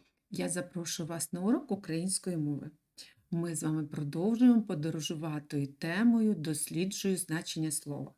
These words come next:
Сьогодні ми з вами, е, будемо добирати слова, протилежні до значення. На початку нашого уроку я хочу, щоб ми з вами нагадали, як ми пишемо велику літеру «П».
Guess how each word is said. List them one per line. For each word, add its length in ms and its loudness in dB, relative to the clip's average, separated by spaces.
Сьогодні 460 0
ми 120 2
з 100 -2
вами, 560 -2
е, 40 -8
будемо 680 0
добирати 580 -2
слова, 520 -2
протилежні 1120 6
до 180 2
значення. 580 -2
На 300 4
початку 640 -2
нашого 440 2
уроку 560 -2
я 140 2
хочу, 380 4
щоб 340 0
ми 320 6
з 120 -2
вами 500 -2
нагадали, 800 -2
як 340 -4
ми 80 -6
пишемо 440 -2
велику 440 0
літеру 400 -4
«П». 300 -8